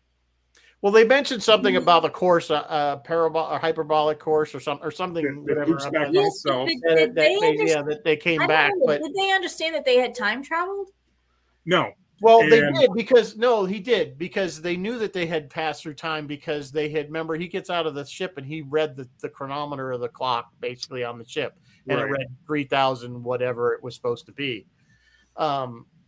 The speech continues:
Speaker 1: so, so he did read it. In fact, in the second movie, when he's, when Brent is, uh, with his commander, remember the commander had been injured in the crash, and
Speaker 3: Yeah.
Speaker 2: Mm.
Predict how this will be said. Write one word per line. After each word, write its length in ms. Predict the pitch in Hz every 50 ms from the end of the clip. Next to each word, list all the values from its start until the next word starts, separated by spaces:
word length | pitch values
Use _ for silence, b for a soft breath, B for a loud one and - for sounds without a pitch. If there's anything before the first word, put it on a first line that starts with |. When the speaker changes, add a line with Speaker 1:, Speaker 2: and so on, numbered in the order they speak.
| _ -
Speaker 1:
so, 580 | - - 190 165 151 143 135 131 131 135 - -
so 220 | - - 175 160 147
he 140 | 139 160 151
did 240 | 131 170 170 151
read 260 | 135 139 156 160 165 151
it. 120 | 147 -
In 80 | 143 151
fact, 340 | - - 202 208 190 - -
in 80 | 170
the 80 | 160 147
second 480 | - - - 277 - 254 - 226 202 180
movie, 600 | 165 160 156 147 135 143 139 139 139 135 135 _ _ _ _ _ _ _ _ _ _ _ _ -
when 300 | 151 156 156 156 151 151
he's, 600 | 139 127 190 202 202 202 196 185 - - - _ _ _ _ _ _ _ _ _ _ 269
when 420 | 156 160 160 156 147 147 143 139
Brent 520 | 123 127 135 156 170 196 196 190 - - _ _ -
is, 320 | 175 151 143 131 - - -
uh, 720 | 160 151 147 139 139 135 135 131 131 127 131 139 143 - - _ _ _ _ _ _ _ -
with 240 | 240 208 165 151 139
his 160 | 151 135 -
commander, 400 | - 143 139 151 160 160 147 135
remember 180 | 135 135 143
the 60 | 139 131
commander 400 | - 143 147 156 160 156 147 139
had 180 | 139 135 127 127
been 120 | 131 127
injured 360 | 135 143 147 143 147 143 139 135
in 80 | 131 127
the 60 | 123
crash, 480 | 123 135 139 139 139 139 147 143 - 131
and 160 | 120 117 117 _ -
Speaker 3:
Yeah. 160 | - - 185 180
Speaker 2:
Mm. 160 | 165 160